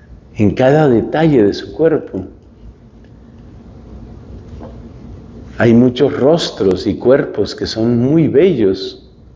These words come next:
muy, muy bellos. Miradas, voces. Entonces la creación nos habla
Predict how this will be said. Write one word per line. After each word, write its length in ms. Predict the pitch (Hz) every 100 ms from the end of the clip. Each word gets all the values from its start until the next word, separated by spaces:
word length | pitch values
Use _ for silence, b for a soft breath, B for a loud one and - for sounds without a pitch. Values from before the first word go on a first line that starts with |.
| -
muy, 320 | 113 143 156
muy 220 | 113 135 123
bellos. 600 | 147 151 104 - - - - - - - - - - - - - - - - - -
Miradas, 920 | 107 107 107 143 139 95 92 - - - -
voces. 840 | 90 117 160 - 101 - - - _ _ - - - - - - - - - - B B B
Entonces 380 | 127 165 180 240
la 200 | 226 -
creación 640 | 165 143 123 190 233 247
nos 220 | 202 175
habla 580 | 247 277 196 120 104